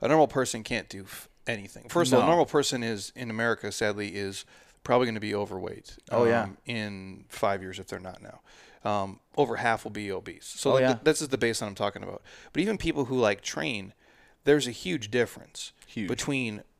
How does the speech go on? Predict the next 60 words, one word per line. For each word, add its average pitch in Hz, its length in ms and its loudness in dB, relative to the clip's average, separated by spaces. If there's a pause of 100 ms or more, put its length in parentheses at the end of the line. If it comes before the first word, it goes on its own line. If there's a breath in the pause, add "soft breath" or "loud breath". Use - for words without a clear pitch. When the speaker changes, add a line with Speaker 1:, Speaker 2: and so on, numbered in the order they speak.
(140)
Speaker 1:
people 143 300 -4
who 131 100 2
have 104 120 -2
lifted 120 360 -2
forever 104 520 0
and 104 160 -8
a 98 40 -6
normal 101 340 -6
person. - 440 -12 (420 soft breath)
And 113 460 -4 (140)
I 139 100 6
still 160 260 4
notice 139 320 4
it - 180 -6
now. 110 440 -2
Like, 110 220 -4
when 120 160 0
I, 107 360 0
I'll 127 120 2
meet 127 160 -2
a 117 60 -2
guy 110 240 4
who 101 80 -2
comes 113 200 -8
in 104 140 -4
here 98 280 -8 (360 loud breath)
and, 101 200 -4
you 104 60 -8
know, 95 240 -8
looks 117 380 -2
fit, - 400 0
relatively 110 440 -2
strong, 107 400 -2 (360 loud breath)
and 113 140 0
I 113 60 -2
see - 180 0
the 131 100 4
loads 120 340 6
they're 110 100 -2
doing, 110 260 -2
I'm 98 100 -6
like, 95 260 -8 (460 soft breath)
and 147 120 6
I 160 40 10
don't 175 160 8
mean 165 220 2
this 147 180 4
like - 480 2
I'm 127 220 4
awesome 117 360 -2
in - 40 -4
any 113 120 -4
way, 110 160 0
but 107 100 -8
I'm 101 100 -8
like, 101 180 -6
"I'm 151 120 -4
fucking 185 320 0
old, 101 200 -4
dude." 95 200 -8